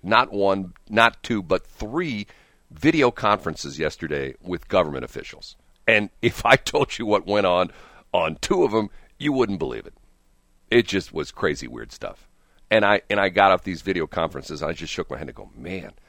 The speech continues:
they get paid to do that?" <laughs> You know, you know what I'm saying? It's like,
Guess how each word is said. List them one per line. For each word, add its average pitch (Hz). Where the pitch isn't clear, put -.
they -
get 113
paid -
to 151
do 160
that?" 175
<laughs> -
You -
know, -
you -
know -
what -
I'm 175
saying? -
It's -
like, 214